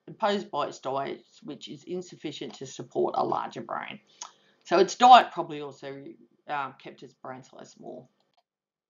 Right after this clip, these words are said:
Koalas have limited abilities, considering to other mammals, because of its small brain. It has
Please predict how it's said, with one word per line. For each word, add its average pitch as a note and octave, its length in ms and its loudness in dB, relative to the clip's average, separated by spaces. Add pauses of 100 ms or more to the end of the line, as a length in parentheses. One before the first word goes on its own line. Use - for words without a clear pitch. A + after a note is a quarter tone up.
(680)
Koalas G#3+ 420 8
have C3+ 340 -10
limited F3 400 -8
abilities, A#3 680 -10 (120)
considering C#3 480 -14
to - 180 -14
other D#3 120 -8
mammals, A3+ 540 -2
because C#3+ 320 -8
of - 60 -18
its - 120 -16
small F3 260 -6
brain. G#3 500 -2 (540)
It F3 140 0
has F#3 420 2